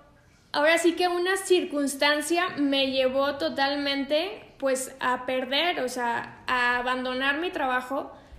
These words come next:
y verme ahora sí que explorando esta nueva, nueva experiencia.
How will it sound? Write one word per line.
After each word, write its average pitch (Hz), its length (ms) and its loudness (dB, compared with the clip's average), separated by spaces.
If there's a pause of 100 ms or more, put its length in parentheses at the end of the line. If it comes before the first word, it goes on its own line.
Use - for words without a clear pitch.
(200)
y 262 120 -2
verme 294 580 0 (120)
ahora 269 280 0
sí 320 140 -2
que 330 80 -4
explorando 277 640 -2
esta 277 200 -4
nueva, 262 640 -2
nueva 247 320 -4
experiencia. 240 720 -6